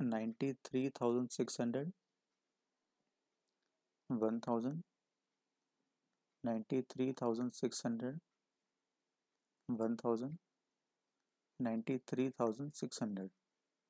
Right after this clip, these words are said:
बस अब क्या करना है आपको, यही से जो सेम अमाउंट है ये ट्रांसफर हो जाएगा, ये जो सेम अमाउंट है ये आपका यहाँ पर ट्रांसफर हो जाएगा,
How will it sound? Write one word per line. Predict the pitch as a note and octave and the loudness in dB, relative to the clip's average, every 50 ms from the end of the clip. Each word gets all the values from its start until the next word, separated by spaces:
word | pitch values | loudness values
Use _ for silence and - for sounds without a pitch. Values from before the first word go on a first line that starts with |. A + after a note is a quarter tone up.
| _ _ _ _ _ _ _ _ _ _ _ _ _ _ _ - | _ _ _ _ _ _ _ _ _ _ _ _ _ _ _ 4
बस | B2+ C3 C3 - | 4 4 6 6
अब | D3+ D3 - | 4 4 6
क्या | - C#3 | 4 4
करना | C3 C3+ C3+ C3+ C3+ C3+ | 6 4 4 4 4 4
है | C3+ | 2
आपको, | C3 B2+ - C#3+ C#3+ D#3 D3+ - _ _ _ _ _ _ _ _ _ _ _ - | 2 2 2 0 0 0 -2 -8 _ _ _ _ _ _ _ _ _ _ _ -2
यही | C3 A2+ A2 A2 D3+ D#3 | 0 0 2 2 0 0
से | D3+ - C#3+ B2+ | 2 2 4 6
जो | C3 C#3 | 6 4
सेम | C3 - - C3+ C#3 | 4 4 4 4 4
अमाउंट | C#3+ C3 B2+ A#2 A2+ A2 - | 4 4 4 4 2 2 2
है | A#2+ A#2 C3 C#3 - _ _ _ _ _ _ _ _ _ _ _ _ - | 2 2 0 0 -4 _ _ _ _ _ _ _ _ _ _ _ _ 0
ये | C3 C3 B2+ - - | 0 0 0 2 4
ट्रांसफर | - A2+ A2 A2+ - - C#3 C3 | 4 6 6 4 2 4 6 6
हो | C3 | 6
जाएगा, | A#2+ B2+ B2+ B2+ C3+ D3 E3 E3+ - _ _ _ _ _ _ _ - - _ _ _ _ _ _ _ _ _ _ _ _ _ _ _ _ _ _ _ _ _ _ - - - _ _ _ _ _ _ _ _ _ _ _ _ _ _ _ _ _ _ _ _ _ - | 6 4 4 2 2 0 -2 -4 -8 _ _ _ _ _ _ _ -20 -20 _ _ _ _ _ _ _ _ _ _ _ _ _ _ _ _ _ _ _ _ _ _ -20 -20 -20 _ _ _ _ _ _ _ _ _ _ _ _ _ _ _ _ _ _ _ _ _ -4
ये | A2 A2 A#2+ C3 | 0 2 4 4
जो | C3 C3+ | 4 4
सेम | - - C#3 | 4 4 4
अमाउंट | C3 B2+ B2+ B2 C3 | 4 4 2 2 2
है | D3 - - | 0 0 -2
ये | C3 A2+ A2 A2+ A#2+ C3 | -4 -4 -2 2 4 4
आपका | C3 B2+ - - C3 | 4 4 4 2 2
यहाँ | A#2+ G#2+ A2 G2+ G2+ A2+ - - | 4 2 0 -2 -2 -4 -6 -8
पर | - - | -8 -2
ट्रांसफर | - C3 A#2+ A#2+ A#2 - C3+ | 0 2 2 2 2 2 2
हो | C3 C3 | 4 4
जाएगा, | B2+ B2+ C3 C#3 | 4 4 2 0